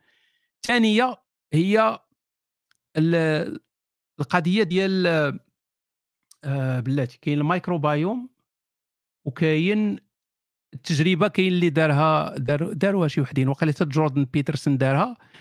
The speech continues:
هي ديال الميت دايت، آه، كارنيفور دايت.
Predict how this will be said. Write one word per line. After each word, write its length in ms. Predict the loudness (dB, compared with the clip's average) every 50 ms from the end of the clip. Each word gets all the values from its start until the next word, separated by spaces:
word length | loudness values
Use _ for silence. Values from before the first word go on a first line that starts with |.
| -16 _ -2
هي 240 | 0 2 2 2
ديال 260 | 2 2 2 2 2 2
الميت 440 | 0 2 2 2 2 2 0 0
دايت، 380 | 0 2 2 0 -2 -6 -12 -16 -20 _ _ _ _ _ _ _ _ _ _ _ _ _ _ _ _ _ _ _ _ _ _ _ _ -2
آه، 240 | 0 2 2 2 0
كارنيفور 520 | 2 2 2 2 4 2 2 2 2 0 0
دايت. 360 | 0 -2 -4 -4 -10 _